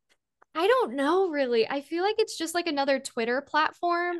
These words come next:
and I've heard people say that it's Instagram's way of trying to introduce people into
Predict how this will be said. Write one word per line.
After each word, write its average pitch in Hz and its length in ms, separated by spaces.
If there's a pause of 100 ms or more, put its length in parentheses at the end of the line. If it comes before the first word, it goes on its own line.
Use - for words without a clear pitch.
and 277 340
I've 277 180
heard 370 260
people 302 320
say 269 300
that 254 200
it's 226 220
Instagram's 233 640
way 214 320
of 208 100
trying 214 480 (120)
to 208 420 (460)
introduce 233 520
people 220 440
into 208 880